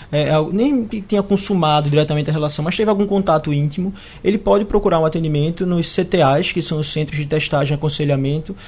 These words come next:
assim como na Clínica do Homem ou na Clínica da Mulher, é, é, ou outras emergências, se ele tiver sintomas ou não, porque na maioria das vezes ele consegue fazer a grande maioria dos exames ou pelo menos ser orientado onde ele poderia fazer.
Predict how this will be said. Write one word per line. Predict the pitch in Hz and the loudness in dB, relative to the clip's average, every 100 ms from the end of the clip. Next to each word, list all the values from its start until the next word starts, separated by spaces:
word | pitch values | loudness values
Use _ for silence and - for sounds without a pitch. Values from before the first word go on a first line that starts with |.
| - - | -18 -6
assim | 185 - | -4 -2
como | 202 208 | 0 2
na | 196 | 0
Clínica | 196 180 175 | 2 0 2
do | 175 170 | 2 4
Homem | 170 180 170 | 4 4 2
ou | 160 | 0
na | |
Clínica | 156 156 156 | -2 -2 0
da | 151 | 0
Mulher, | 151 139 143 165 165 - - - | 0 2 2 2 -2 -6 -14 -6
é, | 151 156 135 156 | 0 0 2 0
é, | 147 | 2
ou | 160 | 4
outras | 165 160 165 170 175 165 | 4 4 4 4 2 0
emergências, | 170 165 147 143 147 151 175 175 | 2 2 2 2 0 0 -2 -2
se | - | -2
ele | 165 | -2
tiver | 151 151 | 0 -2
sintomas | 151 151 151 160 156 151 | -2 -4 0 0 2 2
ou | 151 | 2
não, | 147 143 143 175 - - | 2 2 2 -2 -8 -12
porque | - 175 190 | -6 0 2
na | 190 | 4
maioria | 196 208 | 4 4
das | 208 190 | 2 2
vezes | 185 | 4
ele | 190 190 | 2 0
consegue | 202 196 190 | -2 -2 -2
fazer | 190 180 | -2 0
a | |
grande | 180 196 254 | 0 2 2
maioria | 247 226 196 | 4 4 4
dos | 185 180 | 2 0
exames | 170 156 185 220 185 | 0 0 0 0 2
ou | 208 | 2
pelo | 208 208 | 2 2
menos | 196 202 208 | 4 2 0
ser | - 214 | 2 2
orientado | 208 220 214 175 170 165 | 4 0 2 4 4 4
onde | 170 180 | 2 2
ele | 175 | 2
poderia | 185 175 175 | 2 4 2
fazer. | 175 180 151 131 | 2 0 0 -2